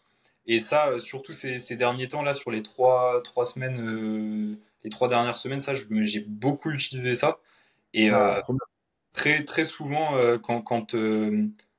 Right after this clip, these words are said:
Speaker 1: quand t'envoyais une niche comme ça, j'ai essayé de la, de la reproduire. Des fois, ça a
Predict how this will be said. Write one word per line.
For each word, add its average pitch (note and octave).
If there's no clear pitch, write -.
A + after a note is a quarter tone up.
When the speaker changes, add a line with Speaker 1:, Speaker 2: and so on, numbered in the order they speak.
Speaker 1:
quand A2
t'envoyais B2
une A#2+
niche C3+
comme A#2+
ça, D3
j'ai A#2
essayé B2+
de B2+
la, A2+
de A2+
la A2
reproduire. A#2+
Des A#2
fois, B2+
ça A2
a G2+